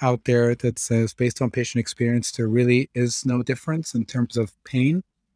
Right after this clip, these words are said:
overall. But that was the idea behind it. And it also simplifies things, right? If you know exactly where you're gonna, where you're gonna put your needle, it's marked for you, that's where you're gonna go. There is concerns, of course, if you're not cleaning it enough,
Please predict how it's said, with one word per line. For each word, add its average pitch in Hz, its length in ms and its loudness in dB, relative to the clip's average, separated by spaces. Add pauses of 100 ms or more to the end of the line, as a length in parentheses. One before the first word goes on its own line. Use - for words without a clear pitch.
(100)
overall. 135 520 2 (260)
But 127 260 0
that 151 140 6
was 156 260 4
the 127 200 0
idea 123 540 2 (100)
behind 151 380 0
it. 175 220 -4 (380)
And 196 420 2 (240)
it 185 80 0
also 202 240 2
simplifies 156 640 2
things, 110 340 -4
right? 131 240 2
If 127 180 -6
you 135 80 0
know 139 180 2
exactly 127 440 0
where 127 200 2
you're 127 60 4
gonna, 123 240 2 (120)
where 123 140 2
you're 123 100 4
gonna 117 160 0
put - 260 -6
your 113 80 0
needle, 120 320 4
it's - 180 -6
marked 123 340 2
for 113 160 -2
you, 110 180 2
that's 113 300 -2
where 110 120 -2
you're 107 200 -4
gonna 101 240 -8
go. 107 340 0 (600)
There 131 160 2
is 131 140 -2
concerns, 160 720 0
of 127 120 -14
course, 147 300 2
if - 180 -8
you're 120 140 2
not 147 320 -2
cleaning 170 380 -2
it 175 80 -2
enough, 185 340 -4